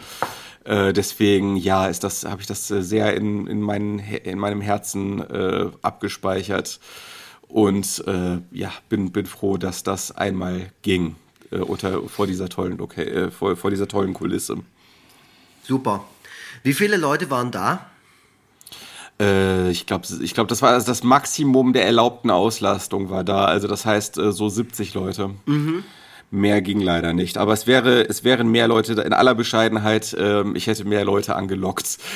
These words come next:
Speaker 2: Mhm.
Speaker 1: <laughs> wenn es gegangen wäre. Also, äh, das, äh, hätte auch eine deutlich größere Lesung sein können,
Speaker 2: Gut, äh, den
Speaker 1: wenn
Speaker 2: Umständen,
Speaker 1: wir andere Umstände
Speaker 2: ja.
Speaker 1: hätten, ja.
Speaker 2: Ja, so ist halt.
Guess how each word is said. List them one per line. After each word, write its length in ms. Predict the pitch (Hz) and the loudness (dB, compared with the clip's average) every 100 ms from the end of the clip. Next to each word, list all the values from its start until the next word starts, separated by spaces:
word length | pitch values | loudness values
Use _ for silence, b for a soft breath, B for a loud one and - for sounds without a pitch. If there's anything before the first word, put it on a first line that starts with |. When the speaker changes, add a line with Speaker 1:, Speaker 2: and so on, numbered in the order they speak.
| B | B
Speaker 2:
Mhm. 140 | 120 | 4
Speaker 1:
<laughs> 140 | 135 107 | 4 4
wenn 180 | 104 | 2
es 140 | 107 - | 2 -2
gegangen 440 | 101 92 95 90 | -2 0 0 0
wäre. 420 | 90 90 95 92 | 0 0 0 0
Also, 460 | - 95 104 101 98 | 0 2 2 2 2
äh, 240 | - 101 | 0 -2
das, 260 | 95 101 - | -2 -4 -4
äh, 180 | - - - - - - | -6 -8 -10 -16 -10 -8
hätte 380 | - 104 104 101 | -4 -4 -2 -4
auch 220 | - - B B B | -6 -14 B B B
eine 180 | 104 104 | 0 2
deutlich 360 | 98 98 - - | 2 0 -2 -4
größere 320 | 98 104 95 | -4 -2 -4
Lesung 360 | 90 90 92 87 | -4 -4 -6 -4
sein 260 | 85 82 | -4 -6
können, 360 | - 87 82 85 - | -4 -4 -4 -8 -6
Speaker 2:
Gut, 280 | 117 113 107 101 | 0 0 -2 -8
äh, 80 | |
den 180 | 101 117 | -2 4
Speaker 1:
wenn 160 | 98 98 | 6 6
Speaker 2:
Umständen, 400 | 98 92 131 123 | 4 4 4 6
Speaker 1:
wir 100 | 101 | 6
andere 220 | 87 87 | 4 0
Umstände 400 | 87 87 - 90 | -2 -2 -2 0
Speaker 2:
ja. 160 | 87 90 | 0 -2
Speaker 1:
hätten, 220 | - 95 | -6 -6
ja. 220 | 90 - - b b b b _ - | -4 -4 -6 b b b b _ -8
Speaker 2:
Ja, 160 | 98 92 | -8 -8
so 120 | 95 | -10
ist 240 | 92 - | -12 -10
halt. 220 | 92 87 | -10 -10